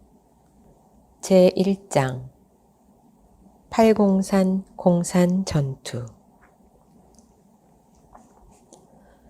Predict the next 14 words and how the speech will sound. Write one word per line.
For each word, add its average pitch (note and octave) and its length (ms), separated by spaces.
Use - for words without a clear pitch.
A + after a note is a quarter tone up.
고려 G#3 320
태조 G#3+ 440
십 A#3+ 200
년 D3 640
시월 F#3 560
공산 F#3+ 520
전투가 D3+ 840
벌어졌다. D#3 840
이 E3+ 100
전투는 E3+ 680
대구 G3 360
팔공산에서 F#3+ 1120
후백제 E3+ 760
견훤과 C#3 760